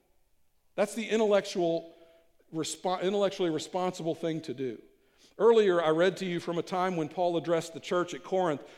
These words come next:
little further down, he says this, speaking about the resurrection, "And if Christ has not been raised, your faith is worthless. You are still in your sins."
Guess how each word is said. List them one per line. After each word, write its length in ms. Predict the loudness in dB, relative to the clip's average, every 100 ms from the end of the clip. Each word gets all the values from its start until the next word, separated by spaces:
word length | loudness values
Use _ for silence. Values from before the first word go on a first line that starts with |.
| -2
little 160 | 0 2
further 300 | 4 4 2
down, 240 | 2 2
he 100 | 0
says 320 | 0 -2 -2
this, 240 | -2 -2 -2
speaking 340 | -8 -6 -2
about 200 | 0 0
the 80 | 0
resurrection, 600 | 0 0 -2 -2 -6 -8 -12 -20 -10 -2
"And 100 | -2
if 140 | -2
Christ 460 | -6 -4 -2 -2 0
has 180 | 0
not 300 | 0 0 0
been 200 | 0 0 2
raised, 720 | 4 4 2 -4 -8 -10 -18 -20 _ _ _ _ _ _ _ _ _ -8
your 200 | -4 -4
faith 540 | 0 2 2 -2 -2
is 140 | -2
worthless. 800 | -2 -4 -4 -6 -14 -14 -16 -18 -20 _ _ _ _ _ _ _ _ _ -6
You 140 | 0
are 100 | 0
still 360 | -2 -4 -2 0
in 100 | 0
your 160 | -2
sins." 720 | -6 -8 -8 -10 -12 -20 -20